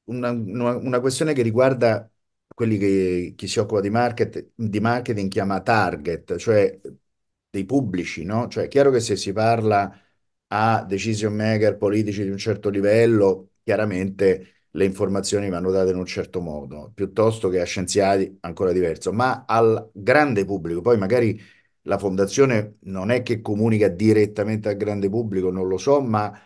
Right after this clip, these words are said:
eh, s-, a prescindere se lo faccio o meno, io vorrei il tuo punto di vista su questo, cioè come l'informazione che flui-, che,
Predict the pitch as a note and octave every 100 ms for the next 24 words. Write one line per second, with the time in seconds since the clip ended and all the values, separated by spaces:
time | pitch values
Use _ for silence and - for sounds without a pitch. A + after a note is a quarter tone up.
0 | _ _ _ - G2 F#2+ F#2 - - -
1 | - - - G#2 - D#3 C#3 A2+ G#2+ G#2
2 | A#2+ A2+ A#2 G#2+ C3 C3 A2+ G#2+ G2+ G2+
3 | F#2 A#2+ A#2+ G#2+ G#2 G2 G2+ A2+ A2+ G2
4 | F2 F#2 G2 E2 - E2 A2+ G2+ E2+ _
5 | _ _ - C#3+ D#3 C#3 G2 F2+ A2 A2
6 | A2 A2+ A#2 A2 A2 C#3+ C3 G2+ E2 F2
7 | - F#2 G#2+ - - F#2